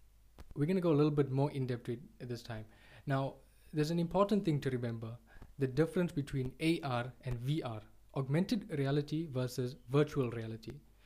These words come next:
Now, virtual reality is where you are taken out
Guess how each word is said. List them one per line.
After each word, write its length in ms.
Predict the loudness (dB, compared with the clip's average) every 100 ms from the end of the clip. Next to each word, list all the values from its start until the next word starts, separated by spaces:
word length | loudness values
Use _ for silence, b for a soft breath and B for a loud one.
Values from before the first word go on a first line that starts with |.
| b -6
Now, 240 | -6 -6 -8
virtual 540 | 0 2 2 4 4 4
reality 560 | 0 0 2 0 -2 -4
is 300 | 0 0 0
where 160 | 2 4
you 280 | 4 2 -2
are 80 | -4
taken 400 | -2 0 2 0
out 320 | 0 0 -2